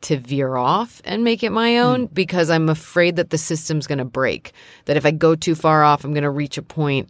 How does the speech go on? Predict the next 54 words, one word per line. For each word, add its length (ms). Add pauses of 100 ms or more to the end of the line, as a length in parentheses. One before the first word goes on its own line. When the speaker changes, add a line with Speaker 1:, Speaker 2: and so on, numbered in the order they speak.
Speaker 1:
in 340
the 100
scenario 560
book 300
that 120
I've 140
been 160
given 380
that, 280 (180)
like, 240
I've 200
totally 460
effed 260
myself 440
and 80
I 60
can't 240
come 160
back 260
from. 360 (460)
Um, 500 (180)
and 180
so 240
I 80
do 160
think 200
it's 120
really 220
tough 340
when 600 (480)
they 160
give 160
you 80
such 300
a 40
specific 420
scenario, 400
you 220
feel 200
like, 240 (100)
"I 80
think 260
I 60
have 340
to 120
follow 320
it 120
because 240
why 220
else 220
would 120
you 80
be 140
so 380